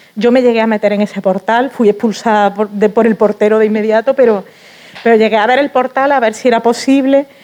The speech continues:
que ese portal que yo describía fuera, efectivamente lo era, o sea que <laughs> está todo, está todo cuadrado. Pero me, me, me importaba mucho apoyarme en, en cuestiones, no sé si, yo creo que quizá por inseguridad mía, ¿no? Por, por, bueno, pues por ese miedo a,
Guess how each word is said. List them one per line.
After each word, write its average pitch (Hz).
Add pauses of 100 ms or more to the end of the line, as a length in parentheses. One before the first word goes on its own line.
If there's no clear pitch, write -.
(240)
que 233
ese 233
portal 226
que 233
yo 214
describía 233
fuera, 220
efectivamente 202
lo 190
era, 180
o -
sea 190
que 175
<laughs> 208
está 226
todo, 208
está 202
todo 208
cuadrado. 185 (840)
Pero 220 (180)
me, 220
me, 220
me 226
importaba 220
mucho 285
apoyarme 240
en, 226
en 208
cuestiones, 208
no 247
sé 302
si, 311
yo 247
creo 277
que 285
quizá 269
por 277
inseguridad 208
mía, 180
¿no? 233
Por, 208
por, - (280)
bueno, 208
pues 196
por 214
ese 202
miedo 226
a, 180